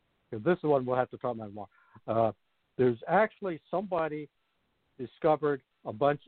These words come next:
of ancient prehistoric worms that were frozen, and somebody thought it'd be a great idea to unfreeze them, and I guess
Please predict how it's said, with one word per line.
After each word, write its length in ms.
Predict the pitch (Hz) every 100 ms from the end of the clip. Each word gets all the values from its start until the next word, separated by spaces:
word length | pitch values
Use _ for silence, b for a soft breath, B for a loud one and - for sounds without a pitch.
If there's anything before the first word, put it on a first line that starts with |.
| -
of 160 | 113 - 143 - _
ancient 500 | 139 170 - - 180 - _ _
prehistoric 680 | 165 160 139 - 147 139 _
worms 500 | 123 117 127 127 139 - _ _ _ _ _ _ _ _ _ _ _ _ _ _ _ _ _ _
that 120 | 127
were 120 | 123 110
frozen, 520 | 135 127 127 139 139 _ _ _ _ _ _ _ _ _ _ _ _ _ _
and 360 | 120 120 120 120 _ _ _ _ _ _ _ _ _
somebody 320 | 151 151 143
thought 140 | 131 139
it'd 80 | 123
be 80 | 127
a 60 |
great 200 | 117 127
idea 300 | 131 123 127
to 80 | 123
unfreeze 540 | 123 131 - 131 131
them, 180 | 131 135
and 80 | 113
I 80 | 113
guess 160 | 123